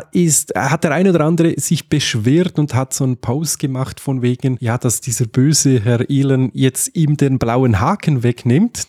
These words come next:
Das sind diejenigen, die den kostenlos bekommen haben, weil sie irgendwie wichtig oder berühmt oder Journalisten waren. Wie ist es bei dir? Du hast ja auch Twitter Blue gemacht für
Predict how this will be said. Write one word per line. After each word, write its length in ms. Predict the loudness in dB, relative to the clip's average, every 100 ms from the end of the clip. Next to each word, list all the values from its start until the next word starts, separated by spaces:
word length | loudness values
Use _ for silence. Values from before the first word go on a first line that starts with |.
| -6
Das 220 | -6 -4
sind 180 | -6 0
diejenigen, 380 | 2 2 0 -2
die 120 | 0
den 260 | 0 0
kostenlos 680 | -2 -2 -2 -2 0 0 0
bekommen 500 | -4 -2 -2 2 2
haben, 280 | 2 0 0
weil 180 | 2 0
sie 280 | 0 0 -2 -10 -20 _ _
irgendwie 360 | -4 -2 0 0
wichtig 520 | -2 -2 -4 -4 -6 -6
oder 460 | -2 0 0 -2 -4 -6
berühmt 600 | -2 2 2 2 -2 -8
oder 440 | -2 0 0 0 -4 -10 _ -12
Journalisten 800 | -4 0 0 0 0 -2 -2 0
waren. 420 | 0 0 0 -2
Wie 380 | -6 -4 -2 0
ist 120 | 0
es 140 | 0 0
bei 180 | 0
dir? 320 | 0 0 -2 -2 -2
Du 160 | 0
hast 260 | 0 0 -2
ja 120 | -2
auch 180 | -2 -6
Twitter 360 | -2 -2 0
Blue 420 | -6 -2 -2 0 0
gemacht 460 | 0 0 -2 -4
für 400 | -6 -2 0 0